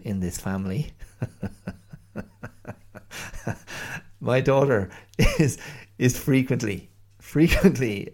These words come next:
um, you know, displaying, um, fierily displaying her, her defiant impulses. And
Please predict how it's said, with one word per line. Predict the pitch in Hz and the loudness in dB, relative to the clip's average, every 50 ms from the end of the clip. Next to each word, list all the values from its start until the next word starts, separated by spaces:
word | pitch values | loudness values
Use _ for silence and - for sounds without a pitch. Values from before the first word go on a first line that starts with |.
| - - | -8 -6
um, | 104 101 95 95 92 95 95 92 95 92 135 - - - - - - - - _ _ - - - - | -4 -4 -2 -2 -2 -2 -4 -4 -4 -6 -8 -10 -14 -20 -20 -20 -20 -20 -20 _ _ -20 -20 -18 -12
you | - - - - - 135 | -10 -8 -6 -4 -2 -2
know, | 107 90 | -2 -2
displaying, | 92 - - - - - 123 120 120 123 131 135 123 107 92 87 82 82 - - - - _ - - | -4 -4 -6 -6 -4 -2 2 4 4 6 6 4 2 0 -2 -4 -8 -10 -16 -20 -20 -20 _ -20 -14
um, | - 107 101 98 95 90 87 90 - - - | -10 -8 -8 -6 -6 -6 -8 -8 -10 -14 -16
fierily | - - - - - 127 113 123 139 143 131 117 98 98 87 78 - - | -18 -20 -18 -4 0 4 6 6 6 6 6 4 2 -2 -4 -6 -8 -10
displaying | - 98 - - - 107 101 101 104 101 95 90 85 87 - - | -10 -8 -8 -6 -6 -6 -4 -4 -2 -2 -4 -4 -6 -8 -10 -8
her, | - 92 90 90 90 90 - - - - - - - - - - - | -6 -4 -4 -4 -4 -6 -10 -14 -20 -20 -20 -20 -20 -20 -20 -20 -6
her | - 113 107 | -4 -2 -2
defiant | - 101 92 - - - 113 110 110 107 101 90 - - - - | -2 -4 -6 -6 -4 -4 -2 -2 -2 -2 -4 -6 -8 -10 -10 -8
impulses. | 117 110 113 110 - 107 95 92 - - 85 - - - - - - - - - - - - _ _ - - - | -8 -6 -6 -4 -4 -4 -2 -4 -4 -8 -6 -4 -4 -4 -4 -6 -10 -20 -20 -20 -20 -20 -20 _ _ -12 -8 -4
And | 98 95 92 92 92 90 90 92 92 92 - | -2 -2 -2 -2 -2 -2 -2 -4 -6 -6 -8